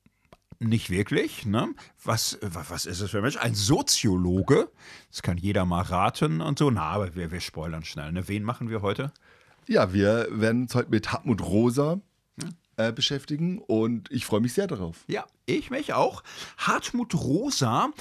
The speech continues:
Speaker 1: oder die Frage, gibt es ein gutes Leben in der Moderne? Darüber
Speaker 2: Mhm.
Speaker 1: werden wir heute reden.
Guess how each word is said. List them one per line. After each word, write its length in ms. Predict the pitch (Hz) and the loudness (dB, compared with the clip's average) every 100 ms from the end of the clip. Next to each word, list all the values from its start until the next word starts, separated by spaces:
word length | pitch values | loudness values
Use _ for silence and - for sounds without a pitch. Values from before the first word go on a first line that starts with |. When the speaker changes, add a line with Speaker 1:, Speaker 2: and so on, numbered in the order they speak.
| - - _ | -18 -20 _
Speaker 1:
oder 380 | 127 135 370 240 | 2 4 4 2
die 160 | 254 | 0
Frage, 460 | - - 175 180 175 | -4 0 2 4 2
gibt 340 | 107 - - | 0 -6 -4
es 160 | 196 - | -4 -2
ein 220 | 147 131 | 2 2
gutes 520 | 107 143 - 214 - | 2 0 0 -2 -2
Leben 320 | 139 127 131 123 | 0 0 0 0
in 160 | 110 | 0
der 80 | 104 | 0
Moderne? 640 | 92 95 104 87 123 202 | 2 2 0 2 2 2
Darüber 440 | 339 117 110 98 98 | 0 0 0 4 6
Speaker 2:
Mhm. 60 | |
Speaker 1:
werden 220 | 98 98 98 | 6 4 4
wir 140 | 90 | 2
heute 340 | 95 95 95 | 2 2 0
reden. 460 | 92 113 135 190 262 | 2 2 4 2 0